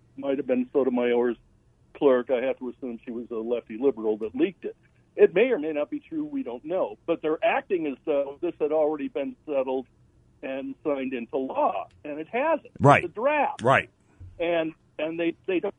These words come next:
Speaker 1: really press that part very much. All the Supreme Court has to do is just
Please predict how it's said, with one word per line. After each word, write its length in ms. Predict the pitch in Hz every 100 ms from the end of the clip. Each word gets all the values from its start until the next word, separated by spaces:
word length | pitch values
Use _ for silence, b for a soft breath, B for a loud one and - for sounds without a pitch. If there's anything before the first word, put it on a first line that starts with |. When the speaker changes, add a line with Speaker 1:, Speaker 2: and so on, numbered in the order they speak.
| -
Speaker 1:
really 300 | 202 185 156 -
press 200 | 190 170 _ -
that 180 | - -
part 220 | 147 143
very 280 | - 151 151
much. 300 | 151 262 170 _ _ _ _ _
All 180 | - 214
the 120 | 247 151 -
Supreme 320 | 156 226 175
Court 240 | - 233
has 180 | 226 151 -
to 40 | 135
do 180 | 147 160
is 40 | 156 -
just 140 | 160